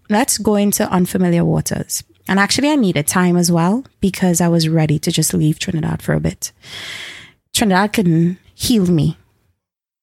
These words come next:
It couldn't say sorry to me. So I decided to take my savings and I journeyed to Edinburgh, where I did my master's in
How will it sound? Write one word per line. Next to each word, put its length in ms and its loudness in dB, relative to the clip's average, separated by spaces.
It 140 -4
couldn't 320 0
say 220 0
sorry 360 0
to 140 -6
me. 260 -6
So 640 0
I 160 -2
decided 400 0
to 80 -4
take 160 0
my 320 2
savings 800 0
and 440 2
I 180 2
journeyed 500 0
to 220 -6
Edinburgh, 600 0
where 320 0
I 120 -2
did 200 -2
my 180 2
master's 840 0
in 240 -4